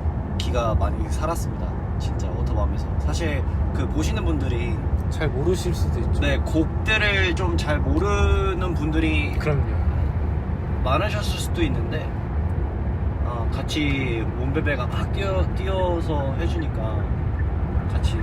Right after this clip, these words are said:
Speaker 1: 뛰어 놀아주셔서 너무 감사하고요. 아.
Speaker 2: 창균이 앞으로 있는 스케줄은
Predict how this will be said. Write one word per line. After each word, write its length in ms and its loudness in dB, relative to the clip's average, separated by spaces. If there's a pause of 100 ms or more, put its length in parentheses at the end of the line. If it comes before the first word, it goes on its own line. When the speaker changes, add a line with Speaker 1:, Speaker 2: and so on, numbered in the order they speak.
Speaker 1:
뛰어 140 2
놀아주셔서 520 0
너무 140 0 (240)
감사하고요. 600 2 (1500)
아. 180 -2 (4000)
Speaker 2:
창균이 300 6
앞으로 440 4
있는 280 4
스케줄은 840 4